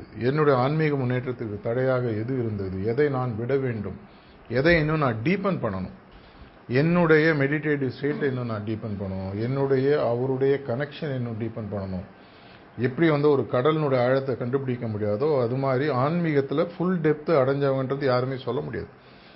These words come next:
இருக்கலாம், கண்டவர் சொன்னதில்லை, சொன்னவர் கண்டதில்லைன்ற மாதிரி. அந்த மாதிரி நிலை அடைந்தவர்களுக்கு அது மாதிரி நிலை அடைந்தோன்னு கூட தெரியாது. அது தெரிஞ்சுதான் அவர் அடையல,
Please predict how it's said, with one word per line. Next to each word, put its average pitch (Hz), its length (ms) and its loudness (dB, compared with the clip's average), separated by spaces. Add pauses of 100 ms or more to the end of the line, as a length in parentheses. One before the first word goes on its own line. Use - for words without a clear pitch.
(140)
இருக்கலாம், 170 480 4 (880)
கண்டவர் 131 440 0
சொன்னதில்லை, 120 480 -2
சொன்னவர் 123 460 -4
கண்டதில்லைன்ற 113 640 -2
மாதிரி. 120 300 0 (500)
அந்த 127 200 0
மாதிரி 156 320 6
நிலை 165 280 6
அடைந்தவர்களுக்கு 160 640 4
அது 147 60 2
மாதிரி 156 220 -2
நிலை 165 140 2
அடைந்தோன்னு 156 600 0
கூட 151 140 -4
தெரியாது. 110 420 -6 (640)
அது 117 140 -4
தெரிஞ்சுதான் 175 460 4
அவர் 143 140 6
அடையல, 127 280 2